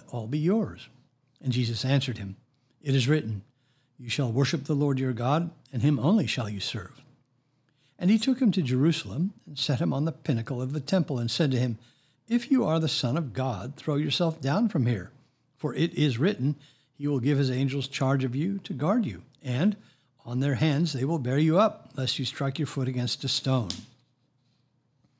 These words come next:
And Jesus answered him, "It is said, 'You shall not tempt the Lord your God.'" And when the devil had ended every temptation, he departed from him until an opportune time.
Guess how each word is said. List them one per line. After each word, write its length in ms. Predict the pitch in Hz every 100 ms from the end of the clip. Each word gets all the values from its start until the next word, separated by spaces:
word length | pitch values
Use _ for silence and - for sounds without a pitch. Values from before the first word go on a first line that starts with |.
| _ _ -
And 120 | 143
Jesus 360 | 175 147 120 156
answered 320 | 147 131 104
him, 160 | 101 - _ _ _ _
"It 100 | 135
is 100 | 120
said, 420 | - 160 127 90 - _ _ _ -
'You 60 | 117
shall 240 | 131 117
not 240 | 127 -
tempt 280 | - 139 110
the 100 | 127
Lord 260 | 120 120 110
your 120 | 107
God.'" 460 | 101 117 98 98 - _ _ _ _ _ _ _ _ _ -
And 100 | 180
when 140 | 190
the 80 | 156
devil 300 | 120 127 123
had 200 | 113 113 -
ended 320 | 131 117 -
every 300 | 160 233 233
temptation, 720 | 208 214 202 120 87 117 104 - _ _
he 100 | -
departed 480 | 113 113 - 131 123
from 220 | - 139
him 160 | 127 -
until 320 | 135 120 127
an 100 | 120 -
opportune 500 | 123 120 - 120 110
time. 500 | 120 90 90 110